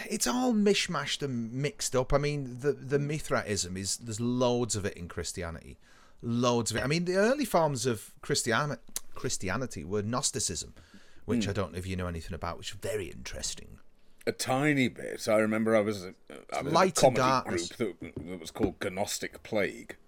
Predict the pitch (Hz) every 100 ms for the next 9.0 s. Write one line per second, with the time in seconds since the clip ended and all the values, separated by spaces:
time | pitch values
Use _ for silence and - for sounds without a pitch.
0 | _ _ 120 107 127 113 - 123 131 113
1 | 101 101 95 104 - 92 - 85 65 -
2 | 85 90 120 135 139 123 - _ _ _
3 | - 170 214 202 185 175 - 170 - 170
4 | 147 147 139 147 - 135 120 - 113 117
5 | 113 107 117 127 127 104 - - - -
6 | - 107 110 95 - - - - - 127
7 | - 135 - - 113 - 147 127 120 110
8 | 107 110 107 - 127 120 - 113 -